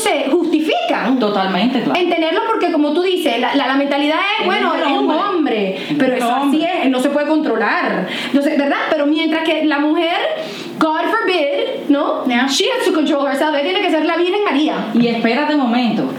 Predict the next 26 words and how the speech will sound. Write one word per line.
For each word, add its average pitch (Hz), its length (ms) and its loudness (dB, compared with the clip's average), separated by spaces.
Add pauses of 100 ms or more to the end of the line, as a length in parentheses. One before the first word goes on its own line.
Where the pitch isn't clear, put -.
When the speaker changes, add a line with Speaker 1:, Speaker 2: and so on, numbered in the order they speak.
(380)
Speaker 2:
cada 208 320 0
vez, - 480 -4
cada 170 240 0
vez 269 200 0
que 285 80 0
escucho 262 420 0
a 208 120 0
alguien 214 260 0
hablando 214 680 0
de, 180 460 0 (320)
eh, - 260 0 (100)
"el 190 80 2
hombre 262 300 2
está 226 180 0
engañando 233 640 2
a 185 120 0
la 175 60 0
mujer" 180 500 0
o 208 80 2
"mi 196 120 2
marido 190 300 2
me 220 80 2
está 214 160 0
engañando", 214 560 0
esa 339 360 0
bruja, 269 500 0